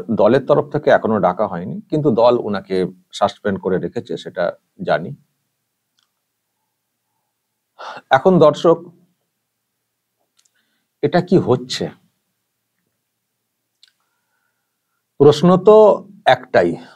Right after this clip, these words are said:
যে আপনি কি ওই মহিলা সাংবাদিকের কোলে বসেছিলেন? এই তো প্রশ্ন। তো তার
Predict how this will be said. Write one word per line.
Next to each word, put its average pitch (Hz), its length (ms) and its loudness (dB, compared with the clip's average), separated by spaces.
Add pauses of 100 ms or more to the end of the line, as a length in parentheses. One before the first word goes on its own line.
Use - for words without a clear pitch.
(460)
যে 120 180 4
আপনি 120 300 2
কি 143 400 2 (840)
ওই 117 140 4
মহিলা 120 400 2
সাংবাদিকের 117 680 0 (760)
কোলে 117 320 4
বসেছিলেন? 139 720 -2 (1200)
এই 131 180 2
তো 156 120 0
প্রশ্ন। 104 600 -4 (2000)
তো 143 120 2
তার 156 280 4